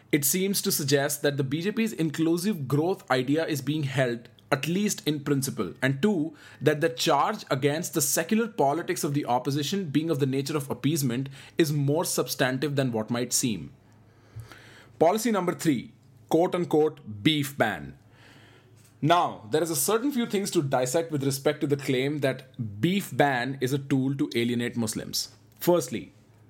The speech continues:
even its most inaccurate construction, even in its most inaccurate construction, it is at best a Hindu favoring enactment, which does not necessitate an anti-Muslim intent.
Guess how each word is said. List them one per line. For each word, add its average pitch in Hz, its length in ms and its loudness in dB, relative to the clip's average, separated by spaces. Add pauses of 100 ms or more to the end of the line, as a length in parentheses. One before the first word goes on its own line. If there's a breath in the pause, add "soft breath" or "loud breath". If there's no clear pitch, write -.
(320)
even 214 240 4
its 240 140 -2
most 196 380 0 (100)
inaccurate 180 580 0
construction, 135 800 -2
even 240 460 2
in 160 120 0
its 147 160 -2
most 156 360 0
inaccurate 143 480 2
construction, 117 640 -2
it 147 140 2
is 151 100 -2
at 110 260 -2
best - 380 2 (180)
a 151 100 4
Hindu 147 340 2
favoring 135 460 0
enactment, 98 560 -4 (420 soft breath)
which 131 300 0
does 139 160 2
not 160 340 2
necessitate 143 720 0
an 135 120 0
anti-Muslim 127 720 0
intent. 110 440 -2